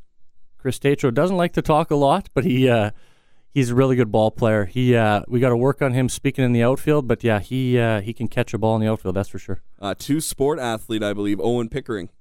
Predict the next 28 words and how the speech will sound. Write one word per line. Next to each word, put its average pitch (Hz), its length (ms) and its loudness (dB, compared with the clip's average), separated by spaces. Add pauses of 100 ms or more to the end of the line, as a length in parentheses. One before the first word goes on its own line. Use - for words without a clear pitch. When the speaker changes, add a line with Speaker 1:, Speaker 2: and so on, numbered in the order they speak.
Speaker 1:
Yes, 110 540 0
Owen 135 180 2
Pickering. 123 360 0
He's 110 100 -2
just 117 240 -4
an 110 60 2
all-around 98 540 2
great 95 200 -2
athlete. 92 440 -4 (580)
Um, 95 460 0
really 113 280 2
good 104 100 0
hockey 107 260 0
player, 113 520 -4 (160)
and, 101 180 -2
yeah, 110 160 0
he 101 160 -8
can, 110 340 -4
uh, 107 260 -2 (320)
he 127 100 -8
bats 117 360 -4
fourth 123 280 -2
in 120 60 0
our 117 100 0
order. 113 260 -2 (380)
Speaker 2:
Uh, 113 180 -4
Easton 139 400 -2
Green. 120 340 -2